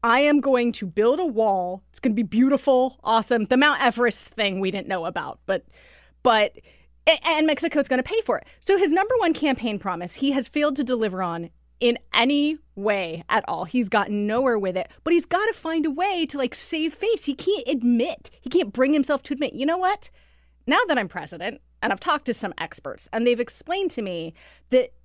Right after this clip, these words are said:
the way that we actually have national security for this country is not by building a ginormous wall. So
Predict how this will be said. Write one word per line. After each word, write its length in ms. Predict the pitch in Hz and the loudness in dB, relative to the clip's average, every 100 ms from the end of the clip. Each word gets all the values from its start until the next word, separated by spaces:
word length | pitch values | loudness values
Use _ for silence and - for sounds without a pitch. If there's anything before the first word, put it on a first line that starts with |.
| - | -8
the 180 | 202 262 | 0 2
way 200 | 277 311 | 2 2
that 160 | 285 233 | 0 0
we 340 | 254 240 233 | -2 -2 -4
actually 480 | 151 190 - 240 220 | -4 -4 -4 -4 -4
have 260 | 185 190 180 | -2 -4 -2
national 460 | 196 170 - 180 | -4 -4 -6 -8
security 360 | 175 202 190 185 | -8 -8 -8 -8
for 160 | - 185 | -8 -8
this 160 | 175 | -8
country 560 | - 185 - 220 233 214 - _ _ - | -6 -8 -6 -6 -6 -8 -18 _ _ 0
is 240 | 294 247 | 2 2
not 260 | 220 277 - | 0 0 2
by 140 | 262 | 2
building 460 | 220 226 185 233 208 | 2 0 0 0 0
a 180 | 190 165 _ _ _ - | -6 -10 _ _ _ 0
ginormous 760 | 262 220 220 190 185 196 170 - | 2 2 0 -4 -6 -6 -6 -10
wall. 680 | 180 175 175 185 330 415 - _ _ _ _ | -10 -4 -2 2 2 2 -2 _ _ _ _
So 340 | - 403 392 | 2 2 2